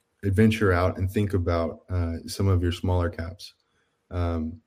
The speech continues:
I really encourage people to lean on our framework because it is a standard. It is kinda your compass, kinda your North Star. You can come back to our framework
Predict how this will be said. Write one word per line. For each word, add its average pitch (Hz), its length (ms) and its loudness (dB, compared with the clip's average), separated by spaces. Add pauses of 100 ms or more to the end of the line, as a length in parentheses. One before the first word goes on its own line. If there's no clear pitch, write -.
I 90 80 -2
really 107 320 8
encourage 101 360 2
people 95 180 -2
to 90 60 4
lean 87 260 0
on 87 120 0
our 82 140 -2
framework 95 560 -2 (160)
because 87 240 -4
it 85 80 -2
is 85 140 0
a 85 80 -4
standard. 90 640 -2
It 80 120 -6
is 82 100 -4
kinda 85 240 -2
your 76 140 -4
compass, 85 520 -6
kinda 82 220 -8
your 76 100 -6
North 82 280 -4
Star. 85 420 -2 (520)
You 101 120 6
can 98 160 4
come 107 160 6
back 107 220 6
to 113 100 4
our 101 100 6
framework 92 600 4